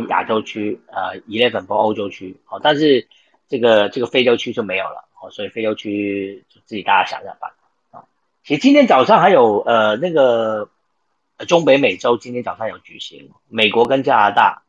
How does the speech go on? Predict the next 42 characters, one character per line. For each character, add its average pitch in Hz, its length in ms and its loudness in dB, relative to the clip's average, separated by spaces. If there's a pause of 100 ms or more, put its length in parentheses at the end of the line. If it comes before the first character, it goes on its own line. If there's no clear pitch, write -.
(220)
打 90 160 0
成 98 160 -8
一 - 100 -4
比 90 220 -10
一 101 60 -10
平 87 280 -16
手， - 200 -20 (100)
哦。 - 140 -20 (1000)
好 - 140 0
像 202 100 0
加 220 120 4
拿 160 100 4
大 170 160 4
最 160 140 0
近 156 160 -4
的 123 80 -6
足 117 180 -4
球 110 140 0
发 123 140 0
展 98 140 -2
还 98 120 -6
不 95 120 -10
错， - 420 -8 (600)
就 104 120 -10
最 113 200 -4
近， 98 600 -6 (720)
哦， 95 240 -10 (640)
他 110 180 -6
们 98 180 -8
的 - 680 -8
男 123 240 2
女 117 180 2
足， 98 280 -8
哦， 101 200 -4
表 95 180 -8
现 113 200 -4
都 110 80 -2
还 101 100 -4
蛮 95 200 -2
好 71 260 -2
的。 - 80 -20 (880)
好， - 300 -4